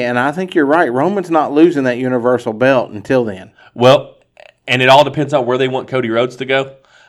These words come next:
Speaker 2: Um, I'm actually surprised they're doing a draft. I thought we were getting away from the brand split, but we're
Speaker 1: Yeah.
Speaker 2: obviously not.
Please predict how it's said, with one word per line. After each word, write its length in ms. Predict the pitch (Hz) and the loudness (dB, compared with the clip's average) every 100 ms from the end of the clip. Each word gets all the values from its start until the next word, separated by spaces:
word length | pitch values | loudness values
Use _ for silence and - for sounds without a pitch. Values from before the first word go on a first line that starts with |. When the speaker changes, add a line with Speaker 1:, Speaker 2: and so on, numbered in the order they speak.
| _ | _
Speaker 2:
Um, 440 | - 123 107 92 - _ - _ - | 4 6 4 -2 -12 _ -20 _ -4
I'm 260 | 127 196 | -2 0
actually 320 | 175 151 - 135 | -2 -4 -6 -6
surprised 540 | 139 - 131 127 117 | -6 -2 2 2 0
they're 100 | 113 | -6
doing 380 | 101 110 120 143 | -6 -6 -4 -4
a 20 | |
draft. 440 | 147 147 156 190 - | -2 0 0 -2 -4
I 140 | 107 | -4
thought 260 | 110 123 117 | 0 -2 -2
we 100 | 113 | -6
were 120 | 104 | -8
getting 260 | 107 117 110 | -6 -6 -6
away 240 | 101 113 | -4 -6
from 220 | 113 107 | -6 -10
the 40 | 104 | -10
brand 360 | 101 110 110 | -8 -6 -6
split, 420 | - - 90 - _ _ | -10 -10 -10 -12 _ _
but 180 | 107 110 | -6 -4
we're 60 | 107 | 0
Speaker 1:
Yeah. 80 | 104 | 0
Speaker 2:
obviously 340 | 107 107 110 | 0 -4 -8
not. 320 | 107 104 90 | -6 -6 -8